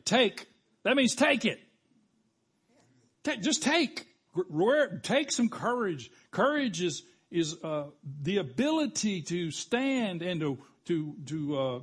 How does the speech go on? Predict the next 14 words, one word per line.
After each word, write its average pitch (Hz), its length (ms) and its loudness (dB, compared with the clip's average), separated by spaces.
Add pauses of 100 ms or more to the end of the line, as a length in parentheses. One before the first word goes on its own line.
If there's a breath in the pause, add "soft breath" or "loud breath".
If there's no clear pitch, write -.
(240 soft breath)
face - 840 2
whatever 165 380 0
you're 143 180 0
facing 180 640 -2 (220 loud breath)
without 208 400 4
it 220 180 0
deterring 202 640 2
you. 98 320 -4 (2500)
Lord 92 220 -20
help 95 160 -20
me. - 80 -20 (1300)
Hadn't 117 160 -12
got 120 180 -10
very, 123 140 -8